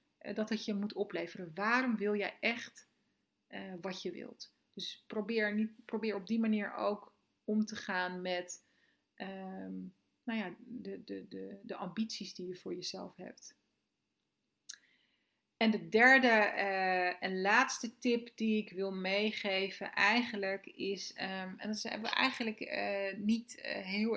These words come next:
na-, heel nadrukkelijk, ja, misschien wel een beetje, maar heel nadrukkelijk besproken. Ehm, maar zoek in de dag eigenlijk altijd, het is nog steeds mijn stokpaardje elke dag. "Hey, waar zat de energie die dag?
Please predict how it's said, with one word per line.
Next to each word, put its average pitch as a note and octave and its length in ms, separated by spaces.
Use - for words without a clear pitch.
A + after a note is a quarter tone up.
na-, G#3 340
heel G3+ 200
nadrukkelijk, G#3+ 520
ja, A3 60
misschien G#3 300
wel G3 120
een F#3 80
beetje, G#3 380
maar G3+ 160
heel G3+ 120
nadrukkelijk G#3 560
besproken. A3 680
Ehm, G3+ 920
maar G#3 540
zoek - 500
in C#4 200
de A3 160
dag B3+ 340
eigenlijk A#3+ 440
altijd, C#4+ 580
het C4+ 120
is A#3+ 100
nog A#3+ 140
steeds D#4+ 380
mijn B3 220
stokpaardje A3+ 720
elke B3+ 340
dag. B3 380
"Hey, A#3+ 360
waar B3 240
zat A#3+ 200
de - 80
energie G3+ 520
die E3+ 120
dag? - 340